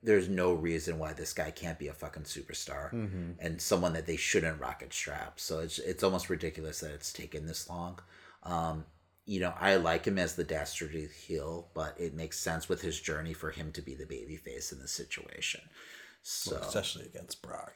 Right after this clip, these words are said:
Speaker 2: so.
Speaker 1: Yeah.
Speaker 2: <laughs>
Speaker 1: Yeah, e-, exactly. But you know what? I don't think he's gonna win.
Speaker 2: Ooh.
Speaker 1: I don't. And I, I just,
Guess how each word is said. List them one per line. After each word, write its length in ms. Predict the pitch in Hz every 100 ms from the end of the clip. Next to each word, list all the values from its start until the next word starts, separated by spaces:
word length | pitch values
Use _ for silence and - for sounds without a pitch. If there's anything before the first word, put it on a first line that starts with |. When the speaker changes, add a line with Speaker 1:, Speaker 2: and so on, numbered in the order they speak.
| -
Speaker 2:
so. 300 | - - - - -
Speaker 1:
Yeah. 380 | 233 180 311 196 - - 170
Speaker 2:
<laughs> 60 | - - -
Speaker 1:
Yeah, 300 | 170 98 - -
e-, 100 | 113 113 -
exactly. 680 | 117 92 110 90 - 76 -
But 300 | 107 - -
you 160 | - 101
know 180 | 95 98
what? 460 | 95 90 98 104 - _ _ _ _ _ _ _ _ _ _ -
I 100 | 90
don't 220 | 85 -
think 160 | 90
he's 220 | - 78 -
gonna 200 | 80 76
win. 280 | 78 80 - _ _ _ _ _ _ - 92
Speaker 2:
Ooh. 600 | 95 127 117 92 82 - _ _ _ _
Speaker 1:
I 80 | 90
don't. 380 | 80 78 80 78 - _ _ _ _ _ _ _ _ _
And 120 | 92
I, 120 | 87 80
I 20 |
just, 340 | 87 87 -